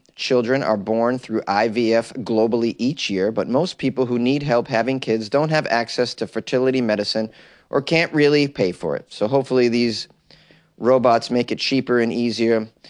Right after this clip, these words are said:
And as you know, I've covered on this show many times, people think the earth is going to,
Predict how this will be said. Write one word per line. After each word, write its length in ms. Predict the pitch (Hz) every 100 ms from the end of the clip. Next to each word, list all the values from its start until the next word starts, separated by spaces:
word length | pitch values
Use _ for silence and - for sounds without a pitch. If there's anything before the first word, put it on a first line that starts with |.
| - - _ _
And 300 | - 131 -
as 280 | 147 156 143
you 120 | 151
know, 300 | 139 131 127
I've 240 | 113 123 113
covered 360 | 156 131 131
on 160 | 123 120
this 120 | 120
show 200 | - 127
many 260 | 120 123 120
times, 300 | 127 117 113
people 320 | 175 151 147
think 320 | - 147 135
the 200 | 123 107
earth 220 | 131 127
is 140 | 120 110
going 320 | 123 127 123
to, 180 | 107